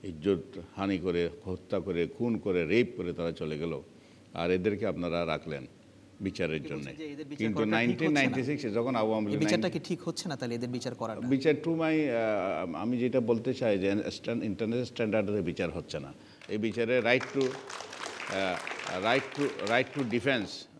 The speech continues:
Speaker 1: right to defense, আহ, to the, আহ, to prepare the defense case and to right to defense properly হচ্ছে না। আমি একটা ইনস্ট্যান্স বলবো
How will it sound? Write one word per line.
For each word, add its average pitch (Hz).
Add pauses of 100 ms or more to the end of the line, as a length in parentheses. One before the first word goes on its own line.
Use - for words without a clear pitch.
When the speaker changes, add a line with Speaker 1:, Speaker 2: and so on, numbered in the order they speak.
Speaker 1:
right 123
to 123
defense, 101 (840)
আহ, 87
to 104
the, 95
আহ, 95
to 104
prepare 120
the 123
defense 127
case 120
and 117
to 110
right 113
to 110
defense 110
properly 98
হচ্ছে 87
না। 80
আমি 110
একটা 117
ইনস্ট্যান্স 107
বলবো 80